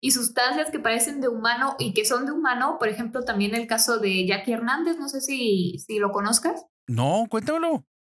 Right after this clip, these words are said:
Speaker 1: También es uno, eh, de Estados Unidos, como de los años mil novecientos ochenta, más o menos. Es uno también de los casos paranormales más, más grandes que hay,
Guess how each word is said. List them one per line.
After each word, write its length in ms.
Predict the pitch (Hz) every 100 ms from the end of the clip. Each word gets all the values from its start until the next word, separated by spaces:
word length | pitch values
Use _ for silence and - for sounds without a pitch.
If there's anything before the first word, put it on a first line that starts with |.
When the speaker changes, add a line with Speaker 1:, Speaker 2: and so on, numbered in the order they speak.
| _ _ _
Speaker 1:
También 340 | 226 226 240 269
es 200 | 277 294
uno, 180 | 277 277 277
eh, 300 | 247 226 220
de 60 | 208
Estados 340 | 214 262 269
Unidos, 320 | 269 262 262 269
como 260 | 262 214
de 120 | 196 196
los 240 | 196 202
años 300 | 226 240 240
mil 340 | 233 233 240 233
novecientos 440 | 226 208 220 240 240
ochenta, 480 | - 220 208 226
más 200 | 202 214
o 40 | 226
menos. 240 | 233 247
Es 120 | 330
uno 200 | 349 381 427
también 240 | 370 302
de 80 | 381
los 160 | 359
casos 240 | 339 285 339
paranormales 600 | - 311 240 226 262 269
más, 340 | 262 269 269
más 240 | 269 254 247
grandes 420 | 240 240 233 254
que 440 | - 190 180 175
hay, 340 | 180 196 202